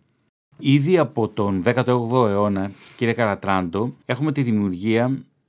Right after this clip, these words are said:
και στη Γαλλία, αλλά και στην Αγγλία,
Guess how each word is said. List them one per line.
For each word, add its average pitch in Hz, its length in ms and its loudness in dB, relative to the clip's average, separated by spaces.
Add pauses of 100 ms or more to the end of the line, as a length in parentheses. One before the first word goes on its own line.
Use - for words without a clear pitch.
(180)
και 147 120 -6
στη 139 140 -4
Γαλλία, 101 460 0
αλλά 110 200 -8
και 107 300 -8
στην 90 540 -10 (180)
Αγγλία, 113 540 0